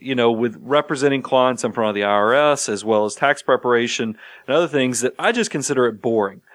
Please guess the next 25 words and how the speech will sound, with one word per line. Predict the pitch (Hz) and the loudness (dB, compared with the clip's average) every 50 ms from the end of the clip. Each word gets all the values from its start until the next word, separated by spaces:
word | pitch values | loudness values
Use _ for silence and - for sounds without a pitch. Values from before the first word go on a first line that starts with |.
| - - _ - | -20 -20 _ -4
But | 131 127 123 | -4 -2 0
Bo | 143 160 180 196 | 2 2 2 4
has | 190 190 165 151 | 2 2 2 2
a | 143 | 0
very | 135 123 117 120 147 147 165 175 180 175 170 | -2 -4 -4 0 2 2 4 4 4 2 2
good | 156 139 147 143 143 139 | 0 0 0 0 0 -2
point | - - 139 123 110 107 107 - | -4 -2 0 0 0 0 -2 -4
that | 127 123 | -4 -2
this | 117 131 139 131 - | 0 0 0 0 0
is | 147 131 120 | -4 -2 0
the | 127 123 | 0 -2
perfect | 123 - - 147 156 - 165 151 | -2 -2 -2 -2 0 0 -2 -2
time | - 151 139 139 131 | -2 0 0 0 0
of | 123 113 120 | -2 -2 -2
year | 123 127 127 113 104 101 101 101 _ _ - _ _ _ _ - | 0 2 2 2 2 0 -2 -6 _ _ -20 _ _ _ _ -14
to | - | -6
talk | - - 147 147 - | 0 0 0 2 2
about | 151 120 117 117 117 | 2 2 2 2 2
taxes. | - 185 185 175 165 - - 107 95 - | 2 2 2 2 2 0 -2 -4 -2 0
And | 139 165 202 | 0 2 2
then | 247 247 | 2 2
I | 220 | 2
also | 208 226 240 240 - 185 160 | 2 2 2 2 2 2 2
worry | 139 143 180 156 139 | 2 4 2 2 2
'cause, | 135 - 147 135 | 2 0 0 -2